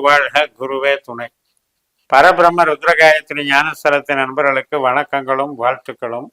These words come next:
இந்த பதிவுல துலா லக்ன நண்பர்களுக்கு ஜூன் மாத பலனை நம்ம பார்க்க இருக்கோம். இதுக்கு முன்னாடி வார பலனாக ஏழு நாட்களுக்கான பலனை பன்னெண்டு லக்னங்களுக்கும் போட்டுட்டு இருந்தோம். இனிமேல் வந்து அடுத்தடுத்த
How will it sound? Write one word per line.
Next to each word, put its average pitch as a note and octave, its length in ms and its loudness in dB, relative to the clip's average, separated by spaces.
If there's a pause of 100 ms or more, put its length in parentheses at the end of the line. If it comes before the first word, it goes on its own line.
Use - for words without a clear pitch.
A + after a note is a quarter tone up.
(1200)
இந்த D3+ 140 -2 (180)
பதிவுல D#3 420 0 (460)
துலா D#3 220 4 (100)
லக்ன D3+ 340 0
நண்பர்களுக்கு C3+ 560 -6 (160)
ஜூன் D#3+ 280 -8
மாத C#3+ 340 0
பலனை B2+ 340 -6
நம்ம B2 140 -10 (120)
பார்க்க A#2 280 -8
இருக்கோம். - 280 -20 (1000)
இதுக்கு C3+ 280 -6
முன்னாடி D#3+ 360 2 (180)
வார D#3+ 200 6 (140)
பலனாக C#3+ 440 2 (200)
ஏழு C#3 240 -6
நாட்களுக்கான C#3 580 -4 (140)
பலனை B2+ 320 -4 (340)
பன்னெண்டு C3+ 400 -4
லக்னங்களுக்கும் C#3 720 -2
போட்டுட்டு B2 380 -8
இருந்தோம். A2+ 300 -16 (1200)
இனிமேல் D#3+ 580 0
வந்து D3+ 260 -2 (580)
அடுத்தடுத்த D3+ 520 -4